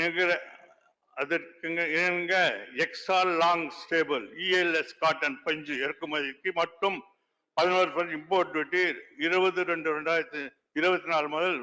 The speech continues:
ஒன்றிய அரசால் நிறுத்தி வைக்கப்பட்டுள்ளது. ஏற்றுமதி ஜவுளி ரக உற்பத்திக்கு தேவையான விஸ்கோஸ்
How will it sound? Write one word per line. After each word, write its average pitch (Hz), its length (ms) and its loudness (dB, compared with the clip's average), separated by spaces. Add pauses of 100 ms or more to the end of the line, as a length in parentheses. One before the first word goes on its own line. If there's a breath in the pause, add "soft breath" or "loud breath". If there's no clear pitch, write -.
(160)
ஒன்றிய 175 320 0
அரசால் 165 320 -2
நிறுத்தி 143 260 -6
வைக்கப்பட்டுள்ளது. 127 640 -10 (880)
ஏற்றுமதி 190 600 2 (120)
ஜவுளி 170 380 4 (180)
ரக 147 360 0
உற்பத்திக்கு 160 600 -4 (580)
தேவையான 175 520 6 (540)
விஸ்கோஸ் 175 500 0